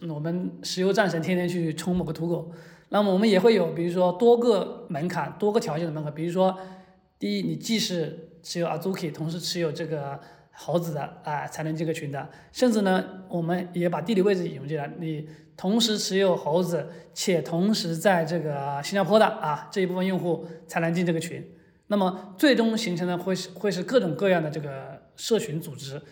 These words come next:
这些社群组织分布到我们未来的六大板块里面，啊，覆盖了这个我，我们所看到的目前Web三这个圈子里面方方面面的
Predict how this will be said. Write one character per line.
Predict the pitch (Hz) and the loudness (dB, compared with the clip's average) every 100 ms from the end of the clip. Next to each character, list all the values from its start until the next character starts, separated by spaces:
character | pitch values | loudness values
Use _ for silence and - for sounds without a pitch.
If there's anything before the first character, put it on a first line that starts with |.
| - | -12
这 | - | -4
些 | 220 | 0
社 | - 240 | 4 4
群 | 190 | 4
组 | 175 147 | -2 -4
织 | 147 | -8
分 | - 185 190 | -2 0 0
布 | - 214 | -2 0
到 | 185 | 2
我 | 165 139 | 0 -2
们 | 139 170 | -6 0
未 | 202 | 2
来 | 175 | 2
的 | 147 | 0
六 | 180 | 0
大 | 185 | 0
板 | 160 170 | 0 -4
块 | 180 208 | -2 0
里 | 165 156 | -2 -8
面， | 143 - _ _ | -12 -16 _ _
啊， | - 143 - - - | -10 -10 -12 -18 -10
覆 | - | -2
盖 | 208 190 | 2 4
了 | 160 | 4
这 | 151 | 0
个 | 156 151 151 - - - _ _ _ _ | -2 -2 -6 -12 -20 -20 _ _ _ _
我， | 202 175 165 190 | 4 4 6 2
我 | - 170 147 | 0 -2 2
们 | 226 | 2
所 | 196 | 0
看 | 151 196 165 | -2 -2 0
到 | 165 | 0
的 | 151 143 - - | -2 -6 -12 -12
目 | 214 214 | -4 -2
前 | 185 156 135 156 | -2 -6 -10 0
Web | 196 196 | 4 4
三 | 196 185 | 4 2
这 | 175 | 0
个 | |
圈 | 170 185 | 0 0
子 | 175 | 0
里 | 151 | -2
面 | 143 | -4
方 | - 208 | -2 2
方 | 214 | 2
面 | 208 208 | 2 2
面 | 208 165 | 0 0
的 | 131 | -4